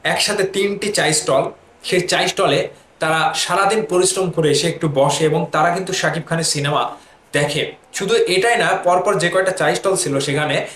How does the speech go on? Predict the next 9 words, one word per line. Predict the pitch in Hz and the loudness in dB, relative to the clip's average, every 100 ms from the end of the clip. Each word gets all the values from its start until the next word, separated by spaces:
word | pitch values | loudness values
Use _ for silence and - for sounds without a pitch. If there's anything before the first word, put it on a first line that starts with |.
| - - | -18 -8
সেখানে | - 196 208 | -2 0 0
শাকিব | - 180 170 185 | 0 0 -2 -4
খানের | 180 170 | -2 0
বিভিন্ন | 160 165 185 | 0 -2 0
সিনেমা | 180 151 147 | -2 -2 -2
চলছিল | 135 156 151 147 127 - - | 0 2 2 2 -2 -4 -6
এবং | 151 160 | 0 0
গ্রামের | 151 151 180 | 2 2 2
মানুষজন | 170 165 175 208 220 | 2 0 0 0 -2